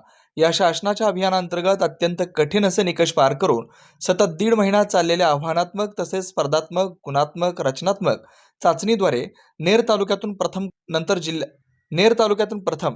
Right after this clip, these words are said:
नंतर जिल्ह्यातून प्रथम स्थान कायम ठेवून अमरावती विभागातील एकूण तीन हजार आठशे पंचेचाळीस शाळांना मागे टाकून प्रथम स्थान प्राप्त केलंय. यासाठी The इंग्लिश हायस्कूलचा गौरव करण्यात आलाय. यासाठी The इंग्लिश हायस्कूलचा गौरव करण्यात आलाय.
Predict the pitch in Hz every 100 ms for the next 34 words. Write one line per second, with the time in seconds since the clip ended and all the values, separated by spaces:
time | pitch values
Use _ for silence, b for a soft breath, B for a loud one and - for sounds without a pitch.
0 | - 135 139 151 156 160 175 208 190 170
1 | 185 180 180 175 175 147 151 190 139 123
2 | b b b 147 180 214 220 240 214 190
3 | 185 185 202 175 202 196 180 165 165 196
4 | 190 - 175 170 151 160 165 160 165 143
5 | 151 151 135 143 175 131 117 b b b
6 | - 208 208 190 180 180 147 - 147 123
7 | - _ _ _ - 151 156 156 202 180
8 | 170 170 208 - - 151 156 147 - 185
9 | 196 175 156 165 170 156 160 156 185 B
10 | _ _ _ _ 175 196 220 220 165 156
11 | 190 185 220 220 208 214 214 190 165 165
12 | 165 143 117 113 104